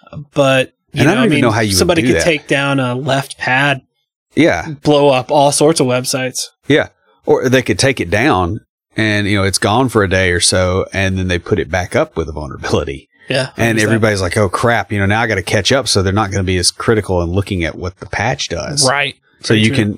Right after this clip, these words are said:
Speaker 2: you know, there's a social engineering aspect to this stuff too.
Speaker 1: Mm-hmm.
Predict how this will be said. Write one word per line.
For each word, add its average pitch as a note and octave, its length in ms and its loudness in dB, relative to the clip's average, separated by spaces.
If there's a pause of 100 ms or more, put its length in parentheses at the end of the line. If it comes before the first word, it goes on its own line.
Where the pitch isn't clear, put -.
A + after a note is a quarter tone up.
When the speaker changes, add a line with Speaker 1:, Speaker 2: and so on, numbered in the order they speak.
Speaker 2:
you A2+ 60 2
know, F#2 100 2
there's G2+ 200 2
a F#2 40 2
social A2+ 440 2
engineering F2+ 440 -2
aspect E2+ 400 -4
to - 80 -14
this - 120 -2
stuff - 260 -6
too. - 400 0
Speaker 1:
Mm-hmm. D3 520 -4